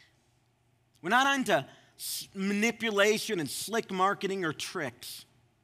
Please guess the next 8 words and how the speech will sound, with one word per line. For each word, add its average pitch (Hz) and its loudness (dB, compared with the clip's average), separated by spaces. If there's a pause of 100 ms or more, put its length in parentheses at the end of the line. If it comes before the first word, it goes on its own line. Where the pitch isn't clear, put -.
(1300)
No, 151 -16 (120)
our 151 4
church 202 -6
exists 147 -6
because 156 -6
of 143 -10
the 131 -8
free-willed, 165 -6